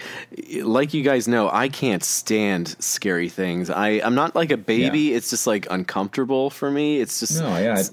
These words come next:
Speaker 2: it messes with
Speaker 1: Yeah,
Speaker 2: me.
Speaker 1: and, like, I don't know. I just don't wanna put these, like, weird thoughts in my head. But it's just, I guess it's so,
Speaker 2: Exactly.
Speaker 1: s-, like, over the top and absurd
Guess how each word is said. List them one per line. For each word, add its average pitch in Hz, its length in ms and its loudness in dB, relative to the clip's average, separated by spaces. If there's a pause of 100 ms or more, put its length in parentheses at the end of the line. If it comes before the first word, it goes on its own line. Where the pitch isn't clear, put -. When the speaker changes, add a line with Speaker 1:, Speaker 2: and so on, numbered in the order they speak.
Speaker 2:
it - 120 -4
messes 117 380 2
with 82 120 4
Speaker 1:
Yeah, 104 300 2
Speaker 2:
me. 92 100 0
Speaker 1:
and, 127 80 2
like, 127 180 2
I 101 100 2
don't 170 120 0
know. 98 120 2
I 110 60 2
just 123 340 -6
don't 123 220 2
wanna 123 180 2
put - 260 -2
these, 113 220 0
like, 110 160 2
weird 110 380 0
thoughts 120 340 0
in 101 60 0
my 90 140 0
head. 87 280 -2
But 98 120 -4
it's 101 120 -6
just, - 400 -4
I 120 80 4
guess 139 300 -2
it's 208 240 6
so, 135 320 4
Speaker 2:
Exactly. - 160 -8 (380)
Speaker 1:
s-, - 420 -2
like, 110 360 -2 (100)
over 117 260 0
the 107 120 0
top 107 540 0
and 107 120 0
absurd 113 640 0